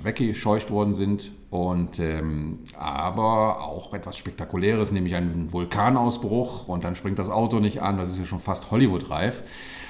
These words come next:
Aber wir wollen natürlich auch von den beiden wissen, wie sie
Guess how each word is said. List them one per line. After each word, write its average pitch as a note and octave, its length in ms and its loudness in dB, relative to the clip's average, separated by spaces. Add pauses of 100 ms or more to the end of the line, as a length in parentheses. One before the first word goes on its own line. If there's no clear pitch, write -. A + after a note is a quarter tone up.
(120)
Aber A2+ 140 6
wir C3 40 8
wollen D#3 140 8
natürlich F3+ 360 4
auch D#3 120 2
von D#3 100 0
den C#3 140 4
beiden A#2 360 4
wissen, G#2 680 2
wie C3 320 6
sie A2 420 2